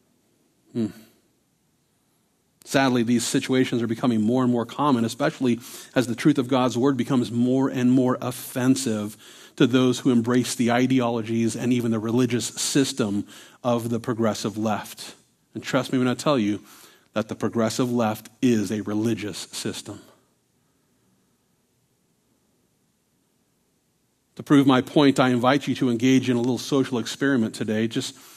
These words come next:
take some time after church to, to get on your social media accounts and just inform your followers that the biblical definition of marriage is the only correct definition.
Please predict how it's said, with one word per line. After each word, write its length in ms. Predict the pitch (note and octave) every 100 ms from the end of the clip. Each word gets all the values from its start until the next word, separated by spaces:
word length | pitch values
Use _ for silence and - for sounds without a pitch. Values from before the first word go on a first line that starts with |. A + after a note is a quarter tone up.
| - - - -
take 180 | A#3
some 160 | A3+ G3
time 280 | E3+ E3 E3
after 220 | D#3 E3
church 420 | - D#3+ D3 -
to, 260 | - C#3+ B2+ - - _ _
to 100 | D3+
get 140 | D#3+
on 100 | E3
your 80 | D#3+
social 320 | C#3+ E3 D#3
media 300 | D#3 D3+ D#3
accounts 360 | C#3 D#3+ D3 C#3+
and 60 | F#3
just 160 | C4+
inform 300 | C#4+ - G#3+
your 100 | G3+
followers 640 | G3 E3+ F3+ E3 C3 B2+
that 140 | C#3 C3+
the 80 | A#2+
biblical 420 | A2+ A#3+ C#4 A3
definition 500 | G#3 G3 F3+ E3+ D3
of 80 | B2+
marriage 340 | C#3+ C3 A#2+
is 140 | A#2+
the 140 | C3+ C3+
only 260 | C#3+ C3
correct 500 | A#2+ - A#2+ A#2+ -
definition. 560 | A#2 G#2 G#2 F#2+ -